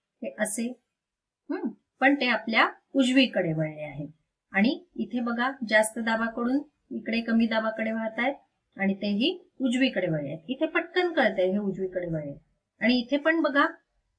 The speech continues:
याची दिशा इकडे आहे, त्यांची उजवी बाजू म्हणजे हीच येणार ना.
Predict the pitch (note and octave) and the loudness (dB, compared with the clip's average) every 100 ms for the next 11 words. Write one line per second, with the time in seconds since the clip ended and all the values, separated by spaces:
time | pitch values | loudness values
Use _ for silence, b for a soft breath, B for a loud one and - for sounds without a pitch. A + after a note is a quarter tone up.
0 | _ - A3+ A3+ C#4+ A3 G3+ - A3+ D#4 | _ -4 -2 0 0 0 -4 -2 2 2
1 | - _ _ - A3+ - C4+ C4+ G#3 E3+ | 0 _ _ -8 -8 2 4 4 2 -2
2 | A#3+ - C4 A3 G#3+ G#3 F4 F4+ A#3 G3+ | -2 -2 0 2 0 -2 4 4 4 2
3 | B3 G#3 F#3+ E3+ E3 - _ G3+ G#3+ A#3 | 2 2 0 -2 -8 -14 _ 2 2 2
4 | C#4+ D#4+ D4 A#3 F#3+ F#3+ A#3+ | 0 0 -2 0 0 0 2